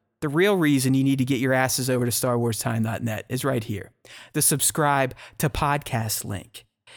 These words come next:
You just click on that link and you will be taken to any podcast platform you could ever dream of using to listen to the stupidity of the Star Wars Time Show hosts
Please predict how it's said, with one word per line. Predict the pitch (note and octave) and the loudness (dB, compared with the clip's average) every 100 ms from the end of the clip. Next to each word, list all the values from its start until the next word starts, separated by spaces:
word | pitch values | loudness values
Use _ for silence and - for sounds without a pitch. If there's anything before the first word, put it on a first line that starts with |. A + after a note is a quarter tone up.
| - - | -10 -2
You | E3 | 0
just | E3+ - | 0 -2
click | - F3 F3 | 0 0 2
on | D3 D#3 D3 | 2 2 2
that | C#3+ E3+ E3+ - | 2 0 -4 -10
link | D3 C#3 C3 C3+ - | -4 0 0 -2 -4
and | C#3+ C3+ | -2 0
you | D#3 | 2
will | F3 | 2
be | E3+ D#3+ | 0 -2
taken | - G3 G#3+ C#3 A#2 - - - | 0 0 0 0 0 -2 -8 0
to | F#3+ G3 | 2 4
any | A3+ B3+ A3+ | 4 4 2
podcast | - G#3 G#3+ - F#3+ F#3 - | 4 2 2 0 0 0 0
platform | G3 G3 - E3 D3 | 0 0 0 0 2
you | C#3 | 2
could | E3+ F3 | 2 2
ever | D#3+ F#3+ A#3 | 2 2 2
dream | E3 D#3+ G#3+ B3 | 0 0 2 4
of | A#3 E3+ | 4 2
using | A3 B3+ D3+ B2 A2+ - - - _ | 4 4 4 2 -2 -10 -20 -20 _
to | - | 0
listen | E3+ A3 - D#3+ A#2+ A2 - - - - _ - | 4 4 4 4 2 0 -6 -20 -20 -20 _ -4
to | F#3 | 0
the | E3 F3 | 2 2
stupidity | - - F#3+ - G#3+ F#3+ C3 A#2 A2+ _ | 2 2 0 2 2 4 2 2 -2 _
of | - D3+ | -4 0
the | D3 | 2
Star | - D#3+ D#3+ | 2 4 4
Wars | D3 C3+ B2 | 4 2 0
Time | - C3 A#2+ | 0 0 2
Show | - B2 | 2 2
hosts | G#2+ C#3+ A#2 A2+ | 2 2 2 2